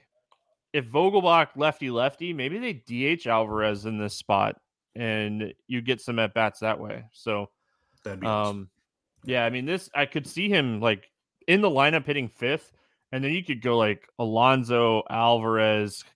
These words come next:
Speaker 1: Canha. Um,
Speaker 2: Yeah.
Speaker 1: and, I mean, that, that's a solid little three-man, even in the ballpark. All right, Cincinnati at Atlanta. This game does not have a total.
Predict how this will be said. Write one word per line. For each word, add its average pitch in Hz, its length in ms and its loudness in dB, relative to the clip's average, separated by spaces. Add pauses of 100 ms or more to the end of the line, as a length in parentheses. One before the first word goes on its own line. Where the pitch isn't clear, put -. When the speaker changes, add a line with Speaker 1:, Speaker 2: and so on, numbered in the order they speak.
Speaker 1:
Canha. 147 640 -4 (200)
Um, 107 520 -4
Speaker 2:
Yeah. 101 200 -6
Speaker 1:
and, 107 120 -6
I 104 60 -2
mean, 107 220 -2
that, 120 260 0
that's 160 240 -2
a 135 140 -2
solid 110 380 0
little 101 160 -6
three-man, 101 560 -8
even 147 200 -6
in 139 80 -6
the 120 80 -4
ballpark. 98 420 0 (1900)
All 226 80 6
right, 180 260 8 (140)
Cincinnati 196 640 4
at 170 640 4
Atlanta. 156 560 2 (1500)
This 139 180 -10
game 147 340 -2
does 117 180 -10
not 160 180 0
have 175 120 -2
a 120 40 -10
total. 110 460 -6